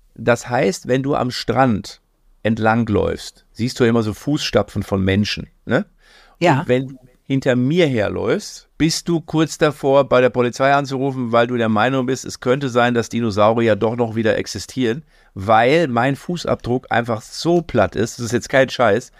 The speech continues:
Speaker 1: ich hab keine Fußwölbung. Das ist wegen, manchmal hab ich auch so Einlagen und ich, deswegen knick ich dann beim Laufen manchmal auch so ein bisschen so nach innen.
Speaker 2: So nach innen?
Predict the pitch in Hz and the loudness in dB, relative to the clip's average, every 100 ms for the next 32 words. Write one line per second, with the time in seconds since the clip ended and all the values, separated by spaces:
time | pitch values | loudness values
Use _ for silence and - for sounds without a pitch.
0 | - 156 - 151 131 - 175 190 - 95 | -12 -8 -6 -4 -4 -4 -6 -6 -4 -2
1 | 92 82 80 - _ - _ 113 - 131 | -2 -4 -8 -10 _ -20 _ -8 -6 -6
2 | 127 135 127 123 147 135 139 - 123 120 | -2 0 2 2 2 -2 -4 -4 -4 -4
3 | 110 135 160 117 92 101 131 165 _ - | -2 -2 0 2 2 2 -2 -8 _ -20
4 | _ - 127 127 - 120 135 - - 151 | _ -6 -4 -6 -6 -2 -2 -4 -4 -4
5 | 185 151 139 123 123 110 113 160 175 147 | -4 0 0 2 0 2 2 2 -2 -4
6 | 147 139 - 143 139 135 135 _ _ - | -2 -4 -4 -4 -2 -2 -2 _ _ -14
7 | 110 135 - 135 127 127 - - 185 190 | -10 -6 -4 -2 -2 -4 -6 -6 -4 -2
8 | 180 - 233 262 190 208 | -4 0 6 6 6 2